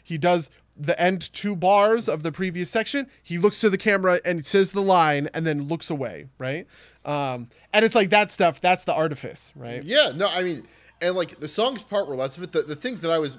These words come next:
Speaker 2: that I'm more afraid of getting pushed off of are, like, the intercalary bits where it's, like, him, like, talking to the camera as if he's, like, this is him in the middle of the creative process.
Speaker 1: Sure.
Speaker 2: Which, like, you know.
Speaker 1: Yeah, I mean, to be fair, I haven't watched the whole thing. Maybe it's in there.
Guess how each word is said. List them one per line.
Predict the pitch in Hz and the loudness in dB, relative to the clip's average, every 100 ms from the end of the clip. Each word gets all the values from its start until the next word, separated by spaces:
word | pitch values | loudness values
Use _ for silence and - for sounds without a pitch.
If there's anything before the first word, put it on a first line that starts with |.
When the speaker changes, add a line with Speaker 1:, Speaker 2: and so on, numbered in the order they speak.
| 123 | -8
Speaker 2:
that | 139 | -2
I'm | 143 120 - _ _ _ _ _ 104 | -2 -4 -12 _ _ _ _ _ -8
more | 135 147 143 - | 0 2 2 -4
afraid | - 139 131 117 | -6 -4 -4 -4
of | 113 117 104 _ - | -6 -6 -6 _ -6
getting | 135 123 104 90 _ _ _ _ _ - | -4 -4 -10 -18 _ _ _ _ _ -10
pushed | 147 - | -8 -6
off | 127 117 127 | -6 -6 -6
of | 104 | -8
are, | 98 117 | -6 -6
like, | 110 95 - _ _ _ _ _ _ | -6 -8 -14 _ _ _ _ _ _
the | 160 170 | -6 -4
intercalary | 147 - 139 123 113 110 | -6 -6 -4 -4 -6 -8
bits | 113 131 - | -10 -10 -10
where | 117 | -10
it's, | 113 - | -10 -8
like, | 113 104 | -10 -8
him, | 143 135 120 | -6 -6 -6
like, | 120 - | -10 -8
talking | 123 - 113 | -10 -10 -16
to | - | -16
the | 101 | -16
camera | 110 113 101 101 90 | -12 -10 -10 -10 -10
as | 113 117 | -10 -10
if | 123 - | -12 -14
he's, | 120 113 | -14 -12
like, | 113 | -14
this | 131 123 | -14 -16
is | 120 | -10
him | 135 | -10
in | 120 | -8
the | |
middle | 113 110 | -12 -12
of | 95 | -16
the | 98 | -18
creative | 104 98 87 - | -16 -14 -16 -14
process. | 87 85 87 - - _ | -14 -12 -16 -16 -20 _
Speaker 1:
Sure. | - 151 123 - | -10 -8 -8 -6
Speaker 2:
Which, | 139 147 | -6 -6
like, | 135 | -8
you | 131 | 0
know. | 220 | 2
Speaker 1:
Yeah, | 262 | 4
I | |
mean, | 254 226 | 2 -2
to | 214 294 | 0 0
be | 294 302 | 2 -2
fair, | 240 190 120 117 - _ _ _ - - _ _ _ _ _ _ _ _ _ _ _ _ _ _ - | 0 0 -2 -6 -14 _ _ _ -20 -20 _ _ _ _ _ _ _ _ _ _ _ _ _ _ -2
I | 170 | 0
haven't | 208 | 2
watched | 214 196 | 0 -2
the | 185 | -4
whole | |
thing. | 170 190 214 196 | -4 -6 -6 -6
Maybe | 147 147 | -4 -4
it's | 165 | -6
in | 170 | -6
there. | 185 | -6